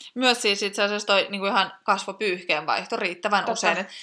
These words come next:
Speaker 1: se ei niinku hirveän montaa käyttökertaa kannattaisi käyttää samaa, varsinkin jos siinä on siinä iholla paljon sitä epäpuhtautta, niin, niin aina kun pesukone pyörii, niin kuin lapsiperheissä monesti se pyörii aika <laughs> usein, niin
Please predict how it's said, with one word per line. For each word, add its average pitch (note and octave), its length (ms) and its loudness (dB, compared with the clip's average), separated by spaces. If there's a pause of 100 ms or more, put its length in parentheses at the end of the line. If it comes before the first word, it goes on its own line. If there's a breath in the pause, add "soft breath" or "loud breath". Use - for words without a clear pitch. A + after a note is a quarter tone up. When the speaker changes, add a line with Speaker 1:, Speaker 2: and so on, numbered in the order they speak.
(100)
Speaker 1:
se - 140 0
ei G3+ 80 4
niinku G3+ 320 0
hirveän G#3 400 2
montaa E3 440 2
käyttökertaa F3 800 0
kannattaisi D#3+ 580 -4
käyttää F3 320 -4
samaa, F3 360 0
varsinkin F#3+ 340 0
jos E3+ 160 -10
siinä E3+ 180 -10
on F3 200 -6
siinä F3 200 -12 (360 loud breath)
iholla F#3 240 -4
paljon E3 340 4
sitä - 180 -2
epäpuhtautta, F3 800 -2
niin, F3 280 -4
niin E3+ 480 -12 (560)
aina G#3 260 4
kun F3 260 -12
pesukone F3 500 -4
pyörii, E3 400 0
niin E3+ 260 -6
kuin D#3+ 120 -4
lapsiperheissä F3 720 -6
monesti F3 280 -12
se - 120 -12
pyörii E3+ 300 -6
aika F3 260 -4
<laughs> - 0 -
usein, B3+ 460 4
niin G#3 140 -4